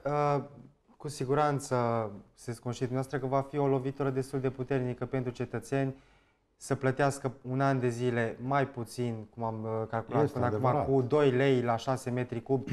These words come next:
Speaker 1: <clears throat> cât e media pe persoană, și, uh,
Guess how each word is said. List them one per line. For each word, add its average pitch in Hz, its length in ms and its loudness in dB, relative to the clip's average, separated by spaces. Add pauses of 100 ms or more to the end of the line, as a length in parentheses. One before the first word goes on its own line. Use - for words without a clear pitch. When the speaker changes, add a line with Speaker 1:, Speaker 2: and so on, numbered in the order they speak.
(100)
Speaker 1:
<clears throat> 117 180 -4
cât 127 180 0
e 131 80 4
media 123 400 4
pe 131 460 0
persoană, 139 680 -2 (240)
și, 170 400 -4 (160)
uh, 143 260 4